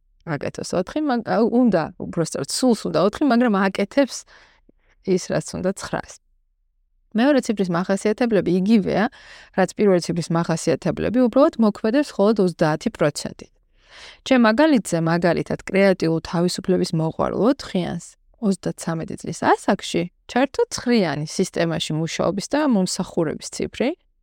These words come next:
და ზუსტად მაგ დროს ამოვყავი თავი ბანკში. აი,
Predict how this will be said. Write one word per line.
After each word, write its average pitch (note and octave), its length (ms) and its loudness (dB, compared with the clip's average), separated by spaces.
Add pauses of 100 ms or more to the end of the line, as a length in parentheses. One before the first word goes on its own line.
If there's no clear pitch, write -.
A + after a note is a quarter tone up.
(320)
და - 60 2
ზუსტად B3+ 480 2
მაგ G3 240 2
დროს C#4+ 240 0
ამოვყავი G3 420 2
თავი G#3 300 0
ბანკში. F#3 440 -2 (180)
აი, E3+ 180 -2